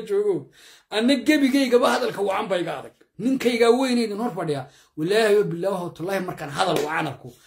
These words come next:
ayaa gebigayga dib ku dhacaya. In yaroo edeb darra ah ma arka. Jiq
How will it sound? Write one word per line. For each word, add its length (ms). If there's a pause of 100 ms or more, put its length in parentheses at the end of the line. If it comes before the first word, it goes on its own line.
(200)
ayaa 220
gebigayga 420
dib 180
ku 160
dhacaya. 340 (260)
In 240
yaroo 260
edeb 200
darra 260
ah 60
ma 180
arka. 160 (440)
Jiq 260